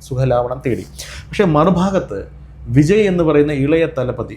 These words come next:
അദ്ദേഹം ഒരു താരമായി ഉദിച്ചു. ഇപ്പോൾ വെട്രിക്കഴകം പാർട്ടി ഫോം ചെയ്തിട്ട് അദ്ദേഹം അടുത്ത രണ്ടായിരത്തി ഇരുപത്തി ആറ് തെ-, തെരഞ്ഞെടുപ്പിൽ അദ്ദേഹത്തെ കളത്തിൽ ഇറങ്ങുകയാണ്. അപ്പോൾ ഇനി അങ്ങോട്ട് വിജയുടെ പാർട്ടി, കമൽഹാസൻ ഏകദേശം പെട്ടിയിലായ സ്ഥിതിക്ക് വിജയുടെ ഭാവി എങ്ങനെ കാണും?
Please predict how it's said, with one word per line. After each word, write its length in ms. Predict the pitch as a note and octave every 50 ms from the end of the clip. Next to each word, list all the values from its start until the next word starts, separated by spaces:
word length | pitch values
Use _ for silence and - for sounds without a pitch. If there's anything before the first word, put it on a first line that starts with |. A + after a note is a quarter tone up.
| - -
അദ്ദേഹം 340 | A#2+ C3 C#3 C#3 D#3 D3+ - -
ഒരു 260 | C#3 C3+ D3 D3 C#3+ -
താരമായി 480 | C3 C3 C3 C3+ C#3+ C#3+ C#3+ C#3 C3+
ഉദിച്ചു. 360 | B2 A#2 A2+ A2 - - -
ഇപ്പോൾ 260 | D#3+ D3+ - - C#3 C3
വെട്രിക്കഴകം 540 | A#2+ B2 A#2+ - C3+ C3 - B2 B2 B2 B2
പാർട്ടി 340 | - A2+ A2+ A#2 A#2 - C3+
ഫോം 260 | - - B2+ A#2 A#2
ചെയ്തിട്ട് 300 | A2+ A#2+ A2+ A#2 - C3
അദ്ദേഹം 260 | C3 C3 C#3 C3 D3
അടുത്ത 220 | C#3+ C3+ C3+ C3+ D#3
രണ്ടായിരത്തി 400 | D3 C#3+ C#3+ D3 D3+ D3 D3+ D#3
ഇരുപത്തി 240 | C#3+ D3 D3+ D3 D3+
ആറ് 140 | D3 D3 D3
തെ-, 160 | D3 C#3+ C#3 - -
തെരഞ്ഞെടുപ്പിൽ 420 | - C#3+ C3+ C#3 D3 C#3+ C#3+ D3
അദ്ദേഹത്തെ 280 | D3 C#3+ C3 C#3+ C#3 D3
കളത്തിൽ 340 | - D3+ D#3 - - F3 E3+
ഇറങ്ങുകയാണ്. 400 | E3+ F3+ F#3 F3+ D3 A2 - - - - - - - - -
അപ്പോൾ 180 | - - G3+ G#3
ഇനി 180 | G3+ A3 A#3 A#3+
അങ്ങോട്ട് 240 | G#3+ F#3+ F3 D#3+ D#3
വിജയുടെ 480 | D3 C3+ C#3 E3+ D#3 F#3+ A3+ A#3 A3 G#3+
പാർട്ടി, 260 | - C#3+ B2 - - -
കമൽഹാസൻ 440 | C#3 D3 E3+ F3 F3+ F#3+ F3 G3 F3+
ഏകദേശം 400 | E3+ E3 E3+ E3 E3 C#3+ E3+ D#3+ D3 E3 - - - -
പെട്ടിയിലായ 580 | D3+ D3 D3 - E3 D#3+ D3 C3+ B2+ C3+ D3
സ്ഥിതിക്ക് 440 | D3 D3 - A2+ G#2+ G#2+ - A2 G#2+ G#2+ G#2+
വിജയുടെ 360 | A#2+ C#3+ D3 F3 G#3+ A3 - -
ഭാവി 300 | B2+ B2+ C#3 C3+ C3+ C3
എങ്ങനെ 200 | A#2+ A2+ A2 G#2
കാണും? 240 | G2+ F#2+ - -